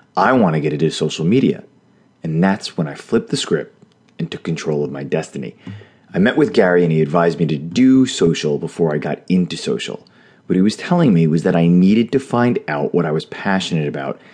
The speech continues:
and just start talking. I told him I was passionate about being a dad, so I started a blog called Dadzilla T V, in which I would go on camera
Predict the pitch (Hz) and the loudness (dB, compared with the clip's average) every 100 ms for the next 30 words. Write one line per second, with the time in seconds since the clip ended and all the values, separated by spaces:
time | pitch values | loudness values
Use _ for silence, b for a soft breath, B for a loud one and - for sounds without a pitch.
0 | B B B 85 67 82 101 117 - 101 | B B B -6 -4 0 0 0 -2 0
1 | 107 - - - 85 90 - - _ b | 0 -4 -10 -2 0 0 -6 -14 _ b
2 | b b b b - 131 143 139 110 - | b b b b -2 2 4 4 2 0
3 | 92 95 82 78 - 78 73 65 73 64 | -2 0 0 0 -2 -4 -4 -4 -4 -4
4 | 53 - B B - 78 101 110 131 90 | -8 -18 B B -4 -2 2 2 2 2
5 | 80 76 73 - 73 71 65 82 82 85 | 0 0 -2 -2 -2 -4 -4 -2 0 0
6 | 73 85 78 78 - 85 80 76 143 143 | -2 -2 -2 -4 -6 -4 -2 -2 -2 -2
7 | 87 82 80 76 71 80 85 107 82 71 | -2 0 0 0 0 2 2 2 -2 -6
8 | 71 73 | -6 -8